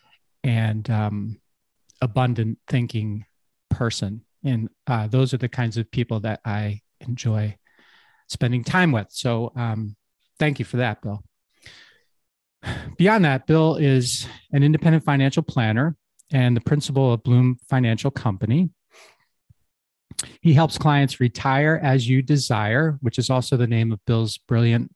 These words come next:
podcast that has two episodes a week. You should check that out, Retire as You Desire. He helps clients by providing them with meaningful strategies to a wide range of financial matters, including investments,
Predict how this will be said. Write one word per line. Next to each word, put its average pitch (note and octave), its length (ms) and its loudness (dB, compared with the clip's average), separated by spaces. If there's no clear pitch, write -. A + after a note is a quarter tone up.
podcast A#2 640 -4
that G#2+ 120 -4
has G#2+ 300 -4
two A#2+ 240 -2
episodes - 640 -6
a A2 80 -2
week. A2+ 300 -2
You - 60 -20
should - 220 -14
check - 300 -8
that G#2+ 180 -2
out, A2+ 260 -4
Retire A#2 560 -2
as G#2+ 160 -2
You A2+ 120 0
Desire. G#2+ 520 -2
He F#3 100 6
helps F3 240 6
clients D#3+ 400 4
by D3 120 2
providing C3 520 0
them A#2+ 200 4
with A2+ 180 0
meaningful D3 400 4
strategies G#2+ 800 -4
to C3+ 100 2
a A#2+ 40 4
wide A#2+ 340 2
range A#2 260 0
of A#2 80 -2
financial A#2 440 0
matters, G#2 360 -2
including A#2 560 2
investments, A#2+ 640 -2